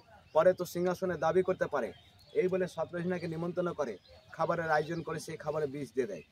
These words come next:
সেই খাবার খেয়ে সতেরো জনা মারা যায়, সতেরো জনকে কবর দেয়। তাদের মধ্যে একজনের নাম পাওয়া গেছে, নবাব আসফরদুল্লাহ যে কোনারটা, বাকিটার নাম পাওয়া যায়নি।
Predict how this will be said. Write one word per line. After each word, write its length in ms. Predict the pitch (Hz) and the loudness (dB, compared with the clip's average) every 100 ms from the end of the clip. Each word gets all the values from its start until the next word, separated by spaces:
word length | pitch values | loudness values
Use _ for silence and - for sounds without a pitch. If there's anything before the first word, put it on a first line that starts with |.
| _ - - | _ -20 -18
সেই 180 | - 175 | -6 -6
খাবার 320 | - 160 180 | -2 0 0
খেয়ে 140 | 180 196 | 0 -4
সতেরো 320 | 175 160 175 | -4 -4 -4
জনা 140 | 175 | -2
মারা 200 | 170 165 | -2 0
যায়, 120 | 185 | 2
সতেরো 340 | 190 156 147 160 | 2 0 -6 -6
জনকে 240 | 160 165 156 | -8 -8 2
কবর 260 | 143 135 | 4 4
দেয়। 160 | 107 95 - - _ | -2 -8 -14 -20 _
তাদের 260 | 143 156 175 | 0 2 2
মধ্যে 220 | 170 160 | -2 2
একজনের 440 | 160 127 165 165 | 2 2 -4 -4
নাম 180 | 147 160 | -2 -2
পাওয়া 200 | 170 165 | 2 0
গেছে, 280 | 147 135 107 - _ _ 127 | 2 -2 -6 -14 _ _ -4
নবাব 240 | 147 156 | 2 4
আসফরদুল্লাহ 560 | 151 151 196 190 185 180 | 2 2 -2 0 0 -2
যে 80 | |
কোনারটা, 520 | 170 180 175 - - - - - | -6 -4 -6 -6 -12 -12 -16 -18
বাকিটার 420 | 214 147 160 165 | -10 -8 -6 -6
নাম 200 | 160 175 180 | -6 -6 -4
পাওয়া 140 | 180 | 0
যায়নি। 260 | 151 127 101 | 0 -2 -6